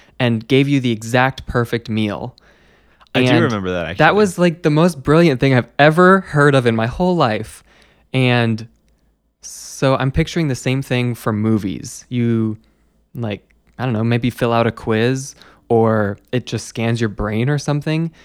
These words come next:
Speaker 1: And then it gives you the exact movie that you wanna see that would satisfy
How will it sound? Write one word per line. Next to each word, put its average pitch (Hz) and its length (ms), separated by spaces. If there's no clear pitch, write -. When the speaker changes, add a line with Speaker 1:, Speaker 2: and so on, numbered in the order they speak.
Speaker 1:
And 110 580
then 120 520
it 139 320
gives 151 180
you 135 100
the 120 100
exact 131 420
movie 131 220
that 120 140
you 117 80
wanna 110 180
see 110 180
that 107 120
would 113 100
satisfy 117 840